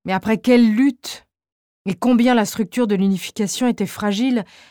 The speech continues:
avant que nous l'étayions par les traitements. Non, il fallait aider la famille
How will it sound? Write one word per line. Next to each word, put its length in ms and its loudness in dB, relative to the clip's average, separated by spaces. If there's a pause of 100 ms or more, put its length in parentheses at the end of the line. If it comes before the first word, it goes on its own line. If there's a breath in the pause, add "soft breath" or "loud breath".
(160 soft breath)
avant 200 0
que 140 -4
nous 60 2
l'étayions 540 0
par 160 -4
les 100 -2
traitements. 540 -4 (960)
Non, 180 4
il 140 2
fallait 440 0
aider 280 0
la 120 0
famille 560 -2